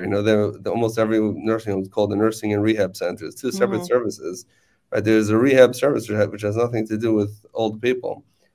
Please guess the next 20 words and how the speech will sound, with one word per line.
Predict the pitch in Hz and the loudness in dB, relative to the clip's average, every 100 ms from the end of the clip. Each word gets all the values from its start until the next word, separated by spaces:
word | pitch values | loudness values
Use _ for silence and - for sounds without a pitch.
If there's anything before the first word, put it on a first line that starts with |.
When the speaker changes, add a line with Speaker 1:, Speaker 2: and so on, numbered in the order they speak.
| _ _ _ | _ _ _
Speaker 1:
Um, | 107 104 101 101 104 80 - _ _ _ _ _ _ - | 4 6 6 2 -2 -8 -12 _ _ _ _ _ _ -4
and | 110 | 0
the | 110 | 2
fact | 113 117 | 4 2
that | 120 107 | 2 2
there | 104 101 | 4 4
are | 104 | 2
cuts | - 127 - | 0 0 0
coming | - 104 98 | -2 0 2
down, | 95 95 95 95 _ _ _ _ _ _ _ - | 2 2 -2 -6 _ _ _ _ _ _ _ 0
um, | 107 107 104 101 101 107 - - - | 4 6 6 2 -2 -6 -10 -16 0
yeah, | 117 92 - _ _ | 2 2 -2 _ _
<laughs> | - - | -12 -2
I | - | 2
don't | 147 160 | 6 6
like | 147 143 | 4 2
saying | - 143 | 4 6
it | 131 120 | 4 2
so | 120 | 2
much. | 131 135 | 4 4